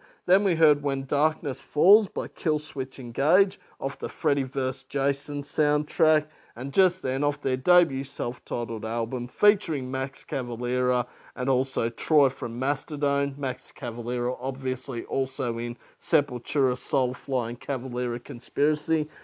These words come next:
That was Wings of Feather and Wax by Killer Be Killed. Haven't seen any of those bands live, uh, Thornhill, I'm hoping to catch at,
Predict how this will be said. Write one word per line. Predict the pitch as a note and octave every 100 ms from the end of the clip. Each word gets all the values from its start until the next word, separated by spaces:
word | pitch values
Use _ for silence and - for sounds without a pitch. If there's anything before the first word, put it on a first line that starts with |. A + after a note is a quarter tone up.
| _
That | D#3+ D3+
was | C3+ B2+
Wings | D3 E3+ F3 D3
of | A#2
Feather | - C3+ A#2+ A2+
and | A2
Wax | A2+ A#2 A2 -
by | - G2+ A2
Killer | - C3+ A#2
Be | G2+ G#2 G#2 -
Killed. | - A#2+ G#2 G#2+ A2+ _ - -
Haven't | F#3 B3
seen | G#3+ F3 D3+
any | F3 F#3+
of | G3
those | F3 D3+ C#3+
bands | - C3 C3+ C#3 C#3 A#2+
live, | A#2+ A#2+ A#2 G#2+ D3 D#3+ - - -
uh, | C3+
Thornhill, | B2+ - F#3+ G#3+ F#3+ E3 C#3
I'm | B2+ B2+
hoping | D#3 F#3 G#3+ D#3
to | - C3
catch | - - A#2+ - - _ _ -
at, | C3+ B2 -